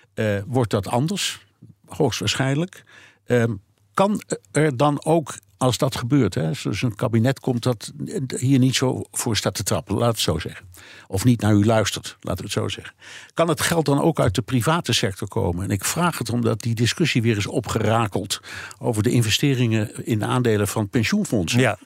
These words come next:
Speaker 2: ja.
Speaker 1: Eh, die, die, eh, die de, de, de oorlogsindustrie al die tijd hebben vermeden.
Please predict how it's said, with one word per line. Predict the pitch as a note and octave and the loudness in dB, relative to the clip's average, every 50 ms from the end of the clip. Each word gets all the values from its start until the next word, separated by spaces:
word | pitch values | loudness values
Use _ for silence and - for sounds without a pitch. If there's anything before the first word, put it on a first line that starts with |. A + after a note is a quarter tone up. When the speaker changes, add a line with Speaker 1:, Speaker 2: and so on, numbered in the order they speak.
| _ _ | _ _
Speaker 2:
ja. | - D3 - - | -2 -2 -2 -2
Speaker 1:
Eh, | B2 C3 | -4 -2
die, | A2 C3+ C3 A#2+ | 0 2 2 2
die, | A2 C3 C3 C3 B2 A#2+ | 2 2 2 2 2 0
eh, | A#2+ A#2+ A#2 | 0 0 0
die | B2 B2 A#2+ | 0 0 0
de, | A#2 A#2+ A#2 A#2 | 2 2 0 2
de, | A2 A#2 A#2 A#2 G#2+ G#2 G#2 | 0 0 0 0 0 -2 -2
de | A2+ A#2 | -2 0
oorlogsindustrie | C#3 D3+ D3+ C3 C#3 C3 A#2 A2+ G#2+ - - C3+ A#2 A2+ B2 - - - | 0 0 0 2 2 2 2 2 0 0 0 0 0 0 -2 -4 -6 -4
al | A2+ C3 C3+ | -4 -2 -2
die | B2 G#2+ | -2 -2
tijd | - - G2+ G2+ | -2 -4 -4 -2
hebben | - A2+ G#2+ A2+ | -4 -6 -6 -6
vermeden. | G2+ - A2 F#2+ F#2+ G#2 G#2+ G2+ G#2+ B2 C3+ G3 G#3+ | -4 -2 -2 0 2 4 4 4 4 2 2 0 -4